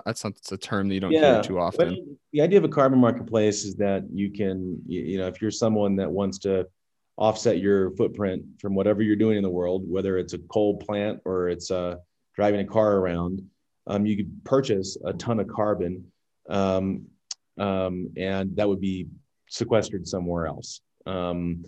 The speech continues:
Speaker 2: and there would be a system that would prove that that would be sequestered somewhere else so that you had a verifiable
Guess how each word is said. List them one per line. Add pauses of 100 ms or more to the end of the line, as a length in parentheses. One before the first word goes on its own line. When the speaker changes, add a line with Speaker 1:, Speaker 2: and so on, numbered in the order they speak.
(340)
Speaker 2:
and
there
would
be (320)
a
system (220)
that
would
prove (160)
that
that
would
be (220)
sequestered
somewhere
else
so
that
you (220)
had
a
verifiable